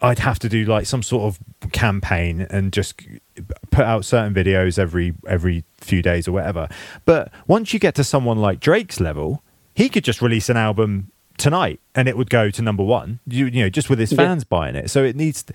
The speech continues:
Speaker 1: it, it definitely, social media definitely works. Di-, there's different rules for different, um, uh,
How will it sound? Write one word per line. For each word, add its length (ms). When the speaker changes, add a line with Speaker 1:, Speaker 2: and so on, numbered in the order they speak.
Speaker 1:
it, 240
it 260
definitely, 360
social 360
media 200
definitely 440
works. 360
Di-, 180
there's 200
different 380
rules 340
for 100
different, 540
um, 400
uh, 420